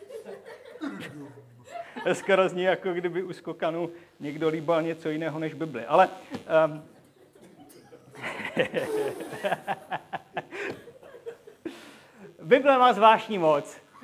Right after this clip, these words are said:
Eh, Bible dokáže, jako jediná kniha, dokáže mluvit ke každému člověkovi,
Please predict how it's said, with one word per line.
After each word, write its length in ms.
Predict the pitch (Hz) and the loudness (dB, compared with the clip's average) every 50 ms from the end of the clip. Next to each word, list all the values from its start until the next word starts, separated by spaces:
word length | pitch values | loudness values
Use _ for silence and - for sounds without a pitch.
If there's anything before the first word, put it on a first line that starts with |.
| 269 - - - _ - | -20 -20 -20 -20 _ -8
Eh, 320 | 139 143 139 139 131 127 | -6 -4 -2 -2 -4 -2
Bible 500 | 131 143 190 - 277 277 254 240 240 240 190 | 0 2 2 2 6 8 10 10 10 8 8
dokáže, 540 | 170 214 254 254 269 269 269 262 226 196 196 | 8 8 8 8 8 6 6 6 4 2 2
jako 380 | 180 175 180 185 190 190 - 190 | 2 2 4 2 0 0 2 2
jediná 460 | 202 220 240 262 285 285 285 285 277 | 2 2 2 2 2 2 2 0 -2
kniha, 420 | 285 - 214 185 165 147 139 135 | -4 -8 -8 -6 -6 -6 -6 -6
dokáže 440 | 139 165 160 196 185 180 170 180 175 | -6 -8 -4 -4 -4 -4 -4 -6 -8
mluvit 340 | 170 180 175 165 170 175 170 | -8 -6 -6 -6 -8 -8 -8
ke 120 | - 151 | -10 -14
každému 600 | - - - 190 180 180 185 208 220 220 226 233 | -14 -10 -8 -8 -8 -4 -2 -2 -2 -2 -2 -6
člověkovi, 760 | 226 - - 175 160 151 139 139 156 139 131 123 120 117 113 | -8 -8 -8 -6 -6 -6 -8 -8 -8 -8 -8 -6 -8 -8 -10